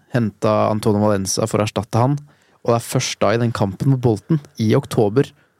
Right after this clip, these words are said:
at Valencia får sin første United-scoring.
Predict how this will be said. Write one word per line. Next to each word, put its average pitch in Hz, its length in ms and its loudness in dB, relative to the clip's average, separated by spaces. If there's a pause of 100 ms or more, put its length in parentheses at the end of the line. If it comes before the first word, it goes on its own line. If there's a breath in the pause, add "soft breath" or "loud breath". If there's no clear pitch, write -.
(120)
at 110 240 -2
Valencia 107 600 0 (280)
får 107 220 0
sin 104 140 0
første - 380 -4
United-scoring. 104 600 0